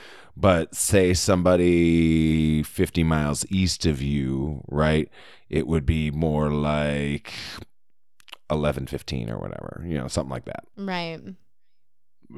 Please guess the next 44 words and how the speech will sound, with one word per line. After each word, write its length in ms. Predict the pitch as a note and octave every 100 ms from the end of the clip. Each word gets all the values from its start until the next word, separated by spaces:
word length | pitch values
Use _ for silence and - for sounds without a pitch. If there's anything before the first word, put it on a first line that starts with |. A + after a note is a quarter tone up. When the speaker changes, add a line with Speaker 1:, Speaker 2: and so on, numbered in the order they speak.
| C#2+ -
Speaker 1:
Do 100 | F#2
you 100 | E2+
think 260 | G2 D#2
it 80 | -
would 100 | D2
be 140 | C2+ C2+
healthier 480 | D2 D2 - D#2+
to 60 | D#2
operate 500 | D2 D#2 D2 D#2+ D#2
that 240 | D#2 D#2
way, 200 | D2+ D#2+ E2+
or 60 |
do 100 | C#2
you 60 | C2+
think 200 | D2+ C#2+
everybody 300 | C2+ C#2 C#2
would 80 | B1
be 40 |
fucking 400 | - D#2+ - A#1
confused? 460 | A1 G#1+ - - - - - - - -
Speaker 2:
I 280 | G#3 A3 A3+
think 320 | G#3 G#3+ G3+
there 160 | G#3 G3
would 140 | F#3
be 140 | F#3+
confusion, 520 | F#3 F#3+ F#3 F#3 G3 G#3+
but 100 | F#3
I 60 |
think 240 | F3+ G3 F#3
that's 340 | F3+ F3+ -
where 440 | F#3+ F3+ F#3 F#3 F3+ - - F#3+
we 280 | F#3+ F#3+ G3
keep 260 | - G3+
falling 280 | - F#3+ F#3+
back 220 | F3+ F3+ -
into 400 | G#3 A3+ G3+ F#3 - - - -
confusion, 520 | G#3+ G3 G3+ G#3 G#3
because 280 | G3 G3+ F#3
we 60 |
still 240 | G3 - F#3
have 200 | F#3 F3+
a 400 | - F3+ F3+ F3
social 880 | - - - F3+ F3 - F#3+ F3+ F3
reality 540 | F#3 F3 E3+ F3+ F3+